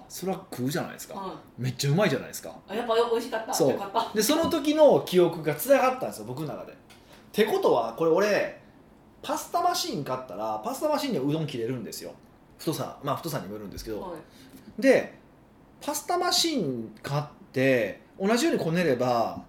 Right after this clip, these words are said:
Speaker 1: パスタにもなるわけじゃないですか。まあ、あとた-、卵入れればでしょうけど、まあ、あと小麦粉の種類もある、あるけど。ってことは、これで自分でパスタを打って、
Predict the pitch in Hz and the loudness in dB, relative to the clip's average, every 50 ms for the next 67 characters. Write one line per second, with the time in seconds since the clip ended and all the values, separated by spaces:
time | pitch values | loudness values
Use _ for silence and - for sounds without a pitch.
0 | - - - - - 254 247 - - 156 123 110 104 107 107 113 117 117 110 104 | -20 -20 -12 -4 -2 -2 -2 -2 -4 -4 -4 -4 -6 -6 -4 -4 -4 -4 -4 -8
1 | 98 90 87 85 - - - 101 90 87 - 160 170 170 175 180 160 170 165 - | -10 -12 -14 -14 -14 -12 -12 -12 -12 -12 -4 -2 0 2 2 0 0 -4 -4 -2
2 | - 175 196 202 175 127 120 117 110 95 87 82 90 - - - - 92 110 107 | -2 2 2 4 4 2 2 0 -4 -6 -6 -10 -10 -12 -12 -12 -12 -8 -8 -8
3 | 95 - - - 170 170 170 156 - 180 175 175 160 160 156 147 143 175 165 156 | -8 -8 -2 0 0 0 0 -2 -2 0 0 0 0 -2 -2 -2 0 0 0 0
4 | 135 98 95 92 - - - 120 127 123 104 95 104 95 - - - 269 320 330 | -2 -2 -6 -8 -10 -6 -6 -6 -6 -6 -6 -6 -6 -8 -6 -4 -2 -2 -2 0
5 | 247 160 143 151 160 151 123 95 - - - - - - - - 269 285 269 285 | 0 0 2 2 4 2 2 2 0 -6 -14 -20 -20 -6 -2 -2 -2 0 2 4
6 | 277 254 156 107 - - - - - - 135 139 185 202 220 254 262 269 262 269 | 4 4 4 4 0 -6 -18 -20 -16 -10 -6 -2 -2 -2 0 0 0 0 0 -2
7 | 269 - - 320 320 - - - - 165 127 113 107 104 110 117 - - - - | -2 0 0 0 0 0 0 4 6 6 6 6 4 0 -4 -8 -8 -12 -10 -2
8 | - 156 147 135 110 95 - - | 2 4 4 4 4 2 -4 -12